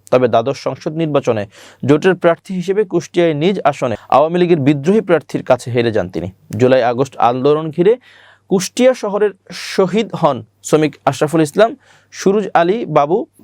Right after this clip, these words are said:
ওসামা, ব্যবসায়ী বাবলু ফরাজি ও চাকরিজীবী ইউসুফ শেখ। আহত হন বহু নিরীহ মানুষ। এর পরিপ্রেক্ষিতে এই ইনুর বিরুদ্ধে আন্তর্জাতিক অপরাধ ট্রাইব্যুনালে মামলা হয়।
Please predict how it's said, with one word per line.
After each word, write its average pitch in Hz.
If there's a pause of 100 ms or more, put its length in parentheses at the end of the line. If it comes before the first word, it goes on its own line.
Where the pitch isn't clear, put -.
(140)
ওসামা, 196 (140)
ব্যবসায়ী 156
বাবলু 143
ফরাজি 185
ও 135 (240)
চাকরিজীবী 175
ইউসুফ 131
শেখ। 117 (240)
আহত 135
হন 135
বহু 139
নিরীহ 120
মানুষ। 104 (300)
এর 160
পরিপ্রেক্ষিতে 185
এই 190
ইনুর 202
বিরুদ্ধে 147
আন্তর্জাতিক 127
অপরাধ 123
ট্রাইব্যুনালে 147
মামলা 101
হয়। 107